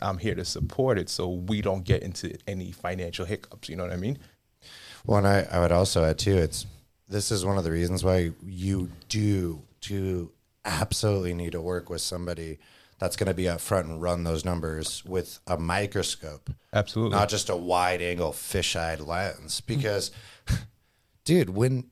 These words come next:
Speaker 2: it, maybe one property is two hundred dollars more a month 'cause of the taxes, you might or might not approve,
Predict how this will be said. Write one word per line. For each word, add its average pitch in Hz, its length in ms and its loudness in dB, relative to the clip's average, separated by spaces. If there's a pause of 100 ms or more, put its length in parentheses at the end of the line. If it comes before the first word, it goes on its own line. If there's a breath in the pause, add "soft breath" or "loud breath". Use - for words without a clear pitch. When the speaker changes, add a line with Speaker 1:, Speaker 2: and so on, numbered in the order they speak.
(120)
Speaker 2:
it, - 200 -12
maybe 147 380 6
one 131 320 2
property 135 460 4
is 101 140 2
two 139 300 6
hundred 131 240 6
dollars 123 400 6
more 107 180 2
a 104 40 2
month 110 220 2
'cause 110 220 2
of 117 100 0
the 101 80 -2
taxes, 107 560 0
you 170 180 6
might 117 300 4
or 151 80 6
might 139 200 4
not 131 160 4
approve, 165 600 4